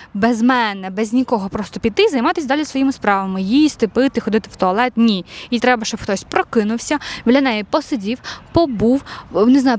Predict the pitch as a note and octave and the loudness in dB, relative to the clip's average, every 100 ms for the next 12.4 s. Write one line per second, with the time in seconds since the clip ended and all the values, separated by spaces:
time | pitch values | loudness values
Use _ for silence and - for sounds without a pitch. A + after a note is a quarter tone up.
0 | - C#4+ D4+ - A#3 A3 C4 A3 A#3+ C#4 | 2 2 2 0 -4 0 0 0 0 0
1 | C4+ C4 C#4 D4 C4 A#3+ A#3+ G#3 B3 C4 | 0 0 0 -2 -2 -6 -4 0 2 2
2 | G#3 A#3+ A3 G3 G3 A3 A3+ C4+ D4 - | 2 -2 -2 -6 -4 0 0 0 -4 -6
3 | - - A3 G3 F3+ A3 D4+ D4 - G#3 | -6 0 0 -2 0 2 2 0 -2 -4
4 | - - A3 A#3 A#3 G#3+ G#3 G#3 F3+ G3+ | -4 -2 0 0 -2 -4 -4 -6 0 0
5 | A#3+ D4+ A3+ G3+ G3 F#3+ G#3+ B3+ D4 E4 | 2 -2 -4 -6 -2 0 0 0 -2 -4
6 | - - A#3 C#4+ D#4 C4+ G#3+ B3+ G4+ G#4 | -8 -8 0 2 0 -2 -2 2 2 0
7 | F#4 - C4+ C#4 E4 C4+ A#3 D4+ C4 C#4 | -4 -4 -2 0 0 0 0 0 0 0
8 | C4 - G#3 G3+ A#3+ F#3+ F#3 F#3 A3+ C4+ | 0 0 -2 0 0 0 -4 -2 0 2
9 | D#4+ E4+ - - - - A3 A3+ G#3 G#3 | 4 2 -2 -14 -16 0 2 2 0 -2
10 | G3+ G3 G3+ G3+ - G#3 G3+ G#3 G#3 - | -4 -4 -4 -6 -2 -2 0 -4 -6 -6
11 | G3+ G#3+ D4+ E4+ C4+ G#3 G3 G3 A3 D#4+ | 0 2 2 -2 -4 -2 -2 -2 0 0
12 | C#4 A3 - G3 | 0 -6 -4 -4